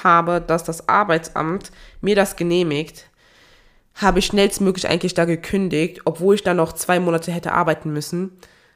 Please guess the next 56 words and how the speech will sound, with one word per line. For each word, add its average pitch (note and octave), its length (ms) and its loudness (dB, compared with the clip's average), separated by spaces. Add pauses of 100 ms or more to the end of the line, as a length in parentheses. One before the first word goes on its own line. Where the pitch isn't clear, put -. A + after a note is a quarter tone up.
(140)
weil E3+ 340 0 (340)
es - 220 -6
mir F#3 160 0
auch - 140 0
da E3 120 0
gereicht C#3+ 360 -4
hat. D#3 100 -10
Ich - 160 -6
kann's B3+ 300 -2
nicht A#3+ 120 0
erklären, E3+ 440 0
Leute F3 240 0
sagen C#3+ 260 -4
so, - 80 -14
das C3+ 120 -12
ist - 60 -12
voll - 380 -8
unnötig D#3+ 460 -4
oder C#3+ 180 -8
so, C#3 60 -14
keine D#3 300 -6
Ahnung D3+ 220 -6
was. D3+ 240 -6 (880)
Aber G3 580 0 (100)
ich - 180 -2
hatte G3+ 160 -2
echt F3+ 180 -2
die F3 40 -6
Nase E3 260 0
voll, E3+ 160 0
ich E3 60 -2
dachte D#3+ 160 -6
mir, C3+ 60 -2
okay, C#3+ 220 -6
nein, C#3+ 220 -4
kündige D3 480 -2
und D3 180 -4
hab D#3+ 120 -2
einfach D#3+ 180 -2
zwischenzeit E3+ 600 -6
was D3+ 240 -8
anderes E3 360 -4
gefunden. E3 500 -6
Oh D#3+ 140 -2
mein C#3+ 160 -2
Gott, C#3 160 -8
Leute, C#3 680 -4
schrecklich. D3 580 -4
Ich - 60 -12
hab - 60 -6
einfach - 160 -6
eine D3+ 120 -6
Nachtschicht D#3 520 -4
gearbeitet, C#3+ 480 -6
im D3 100 -6
Empfang D#3 380 -4